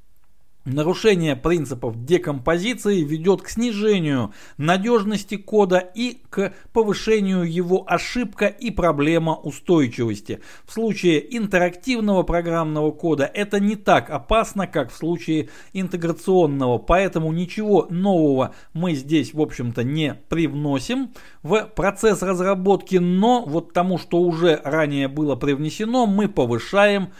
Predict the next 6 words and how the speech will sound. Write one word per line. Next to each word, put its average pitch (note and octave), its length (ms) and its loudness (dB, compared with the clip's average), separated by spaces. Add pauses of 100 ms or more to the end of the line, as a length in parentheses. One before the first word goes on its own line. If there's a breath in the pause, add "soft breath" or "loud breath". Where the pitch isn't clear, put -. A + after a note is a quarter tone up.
(200 loud breath)
уровень E3+ 460 2
критичности. C3 1000 -6 (200 loud breath)
Ни A3+ 200 -2
в - 100 -6
коем F3 360 2
случае G#3 640 -2